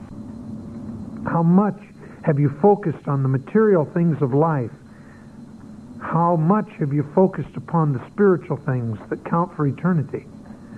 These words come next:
How much treasure have you laid up in eternity? How much treasure have you left here?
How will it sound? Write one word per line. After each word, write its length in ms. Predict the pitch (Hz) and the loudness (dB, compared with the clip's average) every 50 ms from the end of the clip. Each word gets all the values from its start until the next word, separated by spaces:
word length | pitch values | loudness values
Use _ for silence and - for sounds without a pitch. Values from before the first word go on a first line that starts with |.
| - - - | -16 -8 -4
How 160 | - 170 180 | -2 0 2
much 160 | 190 190 - - - - - | 2 0 0 -4 -10 -4 0
treasure 400 | 208 208 202 185 139 143 139 139 | 2 4 4 4 4 2 2 2
have 100 | 123 117 | 2 2
you 120 | 131 135 | 0 2
laid 300 | 139 151 165 170 170 156 | 2 4 4 4 4 4
up 300 | 170 180 160 120 - - - - - - - - - - - - - - - - - - - - - - - - - - - - - | 2 0 0 -4 -8 -14 -20 -20 -20 -20 -20 -20 -20 -20 -20 -20 -20 -20 -20 -20 -20 -20 -20 -20 -20 -20 -20 -20 -20 -20 -20 -6 0
in 120 | - 170 151 | 2 4 4
eternity? 640 | 147 - - - 190 190 170 143 - - 107 - - - - - - - - - - - - - - - - - - - - - - - - | 4 2 0 0 0 2 2 0 -2 -6 -10 -12 -12 -16 -20 -20 -20 -20 -20 -20 -18 -18 -18 -18 -18 -18 -18 -16 -16 -16 -16 -18 -16 -10 -6
How 120 | - 147 143 | -2 0 0
much 140 | 147 143 - - - - | 0 0 -2 -4 -6 0
treasure 340 | - 175 165 135 151 139 127 | 2 2 2 2 2 2 2
have 100 | 120 113 | 2 2
you 120 | 131 135 | 2 4
left 320 | 131 139 147 139 139 - - | 4 4 2 2 -2 -6 -2
here? 440 | - 165 165 147 107 98 - - | 0 2 2 2 0 -2 -6 -12